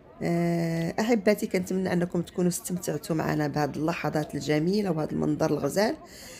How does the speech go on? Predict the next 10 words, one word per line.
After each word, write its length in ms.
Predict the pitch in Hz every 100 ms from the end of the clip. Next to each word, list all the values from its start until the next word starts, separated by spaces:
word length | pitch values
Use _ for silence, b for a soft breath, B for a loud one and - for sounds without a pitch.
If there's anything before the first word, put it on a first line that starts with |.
| B B -
آه، 720 | 175 170 170 170 165 156 156 - 175
دابا 240 | 202 196
ان 60 | 180
شاء 200 | - 156
الله 220 | 160 226
غادي 280 | 185 175 151
نمشيو 440 | - 165 156 147 - -
نتعشاو 680 | 277 - 143 147 - 175 185
باش 220 | 165 160
ندخلوا 420 | - - 156 196